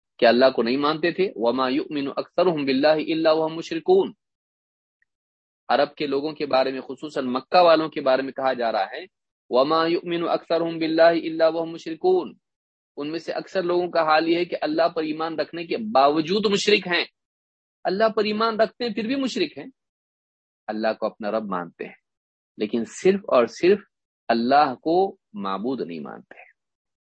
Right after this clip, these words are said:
اللہ کے ساتھ اوروں کو بھی مانتے ہیں۔ "اجعل الآلہۃ الہا واحدا ان ھذا لشیء عجاب۔"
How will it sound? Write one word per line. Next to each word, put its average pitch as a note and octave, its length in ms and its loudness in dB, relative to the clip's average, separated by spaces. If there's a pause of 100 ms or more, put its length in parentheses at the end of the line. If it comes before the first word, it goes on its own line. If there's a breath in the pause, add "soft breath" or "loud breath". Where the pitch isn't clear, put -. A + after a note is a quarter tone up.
(160)
اللہ D#3 220 4 (120)
کے F3 60 -8
ساتھ E3 300 0
اوروں C#3+ 260 2
کو F3+ 100 -4
بھی G3+ 100 -4
مانتے - 380 -10
ہیں۔ - 140 -20 (680)
"اجعل B2 440 4
الآلہۃ B2 840 0
الہا B2 440 -2
واحدا F3 560 2 (600)
ان C#3+ 260 -4
ھذا A#2 520 -2
لشیء A2 640 -6
عجاب۔" A#2 380 4